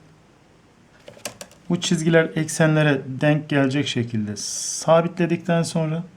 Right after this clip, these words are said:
yarım yayımı, yarım dairemi çizdim.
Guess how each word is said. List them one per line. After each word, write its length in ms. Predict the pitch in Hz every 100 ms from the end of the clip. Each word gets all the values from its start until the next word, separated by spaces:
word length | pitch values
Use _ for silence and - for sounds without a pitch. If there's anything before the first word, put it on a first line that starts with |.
| - _ _ - - - _ - - -
yarım 380 | 143 170 190 170
yayımı, 600 | 151 147 151 156 214 165
yarım 340 | 143 165 156 151
dairemi 500 | 143 139 135 151 185 - - - - - _ _ _ _ _ _ _ - - - _ _ _ _ _ _ _
çizdim. 400 | - 165 110 104